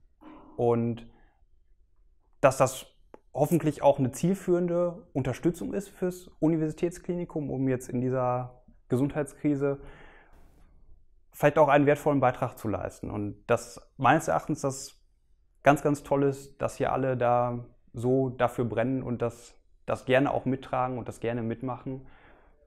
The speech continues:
Und, äh, ja, so vielleicht einfach, dass wir so vielleicht einfach einen Beitrag leisten können,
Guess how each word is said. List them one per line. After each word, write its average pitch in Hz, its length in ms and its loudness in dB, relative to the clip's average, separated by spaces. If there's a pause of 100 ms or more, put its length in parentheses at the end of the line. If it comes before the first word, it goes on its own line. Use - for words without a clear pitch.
Und, 113 500 0
äh, 110 360 -2 (380)
ja, 98 220 0 (140)
so 113 160 -6
vielleicht 110 280 -6
einfach, 107 440 -8 (240)
dass 110 160 -12
wir 110 80 -4
so 104 100 -6
vielleicht 110 220 -6
einfach 104 180 -10
einen 104 100 -10
Beitrag 98 520 -10 (260)
leisten 110 320 0
können, 110 420 -4